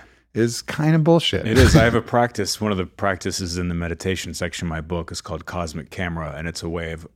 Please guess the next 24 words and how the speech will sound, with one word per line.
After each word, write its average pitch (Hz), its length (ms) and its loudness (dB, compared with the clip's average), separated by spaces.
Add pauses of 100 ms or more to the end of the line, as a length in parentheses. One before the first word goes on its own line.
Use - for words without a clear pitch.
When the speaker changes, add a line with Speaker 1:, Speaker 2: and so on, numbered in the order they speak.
Speaker 2:
becoming 87 380 -6
aware 78 340 -6
of 73 140 -12
what 71 140 -10
we're 76 120 -14
just - 200 -16
talking 73 300 -10
about. 82 260 -14
It's - 100 -18
a 101 40 -18
Speaker 1:
Yeah. 107 100 -6
Speaker 2:
practice 90 340 -8
you 92 80 -14
can 98 140 -12
do. 95 240 -10 (640)
Um, 78 280 -8
Speaker 1:
Well, 156 180 6
Speaker 2:
so 165 80 -4
Speaker 1:
fuck. 208 360 2 (100)
There's 131 240 0
probably 160 300 6
all 156 140 8
kinds 175 320 0
of 127 100 -2